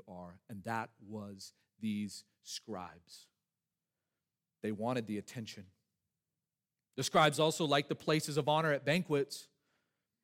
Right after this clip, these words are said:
I don't have time to go into how the seats would be arranged at these banquets that they would go to, but it would essentially be equivalent to our modern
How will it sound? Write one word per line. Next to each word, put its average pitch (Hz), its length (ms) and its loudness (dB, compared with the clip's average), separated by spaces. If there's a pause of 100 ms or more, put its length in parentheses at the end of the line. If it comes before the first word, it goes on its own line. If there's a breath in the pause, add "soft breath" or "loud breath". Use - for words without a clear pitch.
(520)
I 131 40 0
don't 160 120 4
have 156 140 4
time 170 280 4
to 156 80 4
go 160 200 4
into 160 180 0
how 165 300 6
the 147 120 0
seats - 340 -2
would 147 160 0
be 170 160 4
arranged 165 680 0 (240 loud breath)
at 170 140 6
these 160 180 2
banquets 180 460 2
that 160 100 -4
they 160 100 2
would 143 180 0
go 170 220 8
to, 170 280 2
but 160 200 6
it 165 80 4
would 160 220 0 (300 soft breath)
essentially 190 540 6
be 175 140 4
equivalent 175 500 4
to 180 120 2
our 160 140 8
modern 175 500 4